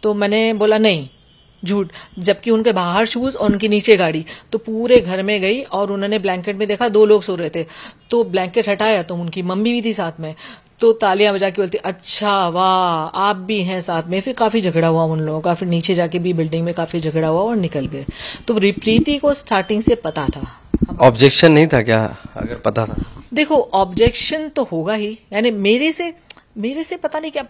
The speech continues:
Speaker 1: मेरे से जब भी प्रीति मिली है हमेशा अच्छी तरह से ही बात की है मुझसे, but रवि बोलते थे कि पीछे से वो, अ, of course, झगड़ा करती थी उनसे,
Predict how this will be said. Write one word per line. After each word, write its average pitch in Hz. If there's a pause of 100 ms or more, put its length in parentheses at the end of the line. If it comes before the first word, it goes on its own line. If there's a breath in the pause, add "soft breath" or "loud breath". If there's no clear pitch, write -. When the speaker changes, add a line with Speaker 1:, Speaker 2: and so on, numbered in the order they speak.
Speaker 1:
मेरे 226
से 269
जब 185
भी 226
प्रीति 214
मिली 175
है 180
हमेशा 202
अच्छी 190
तरह 185
से 180
ही 180
बात 160
की 185
है 196
मुझसे, 220 (580 loud breath)
but 233 (280)
रवि 185
बोलते 240
थे 247
कि 233
पीछे 214
से 226
वो, 208
अ, 165
of 165
course, 180
झगड़ा 165
करती 151
थी 151
उनसे, 143